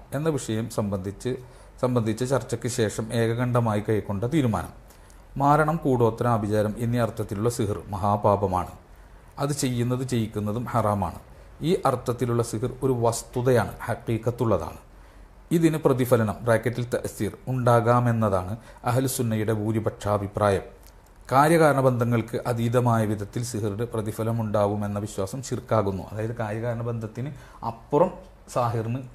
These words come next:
ഉപദ്രവിക്കാൻ പറ്റും, സിഹിർ കൊണ്ട് കു-, ഷെറുണ്ടാക്കാൻ പറ്റും എന്ന വിശ്വാസം എന്താണ്? ഷിർക്കാകുന്നു. എന്നാൽ കാര്യകാരണബന്ധം അവ്യക്തമായ വിധത്തിലുള്ള പ്രതിഫലനം ഉണ്ടാകാമെന്ന് കരുതുന്നത് ഷിർക്കല്ല.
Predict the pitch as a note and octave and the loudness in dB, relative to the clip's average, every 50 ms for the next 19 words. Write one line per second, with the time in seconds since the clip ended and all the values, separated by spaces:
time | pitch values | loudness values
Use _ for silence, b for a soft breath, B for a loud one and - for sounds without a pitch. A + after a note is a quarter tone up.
0 | - - - C#3+ C3 A2+ - - C3+ B2 A#2+ A2+ A#2 A2+ G#2+ G#2+ A#2 A2+ A2+ G#2+ | -20 -18 -16 -16 -16 -16 -14 -8 -4 -2 0 0 0 0 0 0 0 0 0 -2
1 | G2+ - - F2+ F2+ - - A2 A2+ A2 A2 G#2+ G#2+ A#2 B2+ A#2 - D3 D#3+ F3 | -4 -6 -8 -12 -10 -6 -4 -2 0 0 0 -2 -2 -4 -6 -6 -10 -12 -14 -16
2 | - - - G#2+ - - A#2+ G#2 G#2 A2+ G#2+ G#2+ G#2 G#2+ G#2+ G#2+ A2 G#2 - A2 | -14 -12 -10 -4 0 0 0 0 0 0 0 0 -2 -2 -4 -4 -4 -4 -4 -6
3 | A2 G#2+ A2 A2 A2 A2 - G2+ - G#2+ G2+ G#2 G#2+ G#2 G#2+ A2+ B B B B | -6 -4 -2 -4 -2 -2 -2 -2 -2 -2 -2 -2 -2 -2 -2 -4 B B B B
4 | B B - - C#3+ C3 A#2 - A2+ G#2 F#2+ F#2 F#2+ F#2 E2 B B B B B | B B 0 0 2 2 2 2 2 2 2 2 -2 -6 -8 B B B B B
5 | - A#2 A#2+ B2 C3+ C#3+ C#3 A2+ E2+ - - - - - - A2+ B2 C3+ D3 D3 | 2 4 4 4 6 6 6 4 4 0 -8 -18 -12 -6 0 4 4 6 6 6
6 | D#3+ D3 C#3 B2 A#2 A#2 A2+ A2 A2+ A2+ A2 B2+ B2 - - C3+ C#3 C#3 C#3 C3+ | 8 8 8 6 6 4 4 2 2 2 2 0 -2 2 4 6 6 6 4 0
7 | C#3 C#3+ D3 D3+ F#3+ F#3+ G3 - - - G#3+ G#3 G#3 G#3+ A3+ A#3 A#3+ A#3 A3+ G3 | -4 -6 2 4 4 4 4 4 4 6 6 8 8 10 10 10 8 8 8 6
8 | G3+ F#3 G3 F3 D#3+ D#3 D#3 D#3 D#3 D3 C#3 C3 B2 C3 A#2+ A#2 B2 A#2+ A#2 A2+ | 6 6 6 6 8 8 8 8 6 4 2 4 2 2 2 2 2 2 4 4
9 | A2+ G2+ A2 A2 G#2+ A2 A2 G#2+ G2+ A2 G2+ G#2 G#2+ G#2 C3+ D#3+ - E3+ A#2+ - | 4 4 4 2 0 0 -2 0 0 0 0 0 0 0 0 0 0 0 -2 0
10 | - G#2 F#2 D#2+ | 0 -2 -2 0